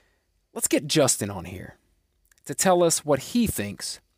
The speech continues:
as we break down this final episode. And as always, you know, you're gonna get my thoughts on it as well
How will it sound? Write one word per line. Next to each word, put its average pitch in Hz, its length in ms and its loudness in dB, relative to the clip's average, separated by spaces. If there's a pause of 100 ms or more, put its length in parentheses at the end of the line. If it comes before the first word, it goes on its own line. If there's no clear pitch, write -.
(140)
as 127 200 -2
we 175 140 2
break 151 300 0
down 127 240 0
this 117 180 -2
final 117 420 0
episode. 92 520 -4
And 113 180 0 (420)
as 160 200 6
always, 139 400 4 (260)
you 135 80 -4
know, 113 240 0
you're 147 140 -4
gonna 143 160 4
get 131 160 0
my 110 200 0
thoughts 104 320 0
on 101 140 -4
it 104 220 -6
as 92 160 -12
well 127 400 4